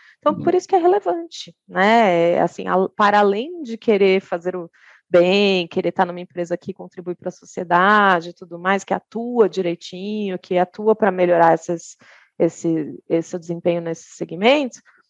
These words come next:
Speaker 1: tem um retorno financeiro. Então, falando de investimentos, é isso, gerenciamento de risco e captura de eventuais oportunidades,
Speaker 2: Pegando
Speaker 1: né?
Speaker 2: esse gancho, a gente hoje já tem alguma evidência, estudos que com-,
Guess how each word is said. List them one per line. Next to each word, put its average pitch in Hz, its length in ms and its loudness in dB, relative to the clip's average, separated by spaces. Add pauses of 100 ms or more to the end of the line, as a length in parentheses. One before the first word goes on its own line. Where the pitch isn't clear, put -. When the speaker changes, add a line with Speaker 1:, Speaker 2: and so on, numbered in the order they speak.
(100)
Speaker 1:
tem 427 120 -4
um 466 40 -8
retorno 339 320 0
financeiro. 220 640 2
Então, 185 180 -6
falando 208 300 0
de 226 140 -10
investimentos, 226 880 -6
é 349 400 2
isso, 226 340 0
gerenciamento 214 720 -2
de 269 80 -6
risco 262 720 -4 (220)
e 370 40 4
captura - 540 0
de 277 100 -8
eventuais 277 460 -2
oportunidades, 254 1080 0
Speaker 2:
Pegando 185 180 0
Speaker 1:
né? 220 140 4
Speaker 2:
esse - 100 -2
gancho, - 20 -18 (360)
a 147 100 -2
gente 185 380 -2
hoje 180 360 0
já 123 200 -2
tem 170 600 -6 (400)
alguma 123 1300 0
evidência, 135 1120 2
estudos 147 640 -4
que 139 140 -2
com-, 127 340 -4